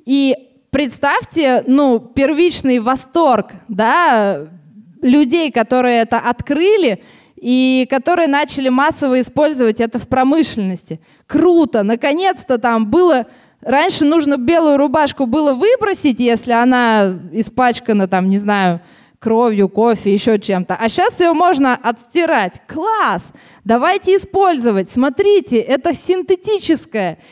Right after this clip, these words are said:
это дешевое. На, это можно дать всему миру, там, да, и на этом еще кучу денег заработать, э, пустив это в массовое производство.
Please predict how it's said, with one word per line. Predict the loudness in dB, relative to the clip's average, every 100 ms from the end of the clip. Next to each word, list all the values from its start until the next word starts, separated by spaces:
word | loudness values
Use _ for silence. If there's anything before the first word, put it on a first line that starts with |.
| -4
это | -4 -2
дешевое. | -2 0 0 0 2 4 4 2 0 -2 -6 -16 _
На, | -2 0
это | 0 0 0 2
можно | 0 0 0 -4
дать | 0 0 0
всему | -4 -2 0 0
миру, | 0 0 2 2 2
там, | 0 0
да, | 0 0
и | 2
на | 2 2
этом | 0 0 0
еще | 0 -2
кучу | 0 -2 0 -2
денег | 0 0 0
заработать, | -2 0 0 0 0 0 -4
э, | -4 0 2 0
пустив | 0 -4 -2 -4 -4
это | -2 0
в |
массовое | 2 2 0 -2 0 0
производство. | 0 -2 0 2 0 -2 -6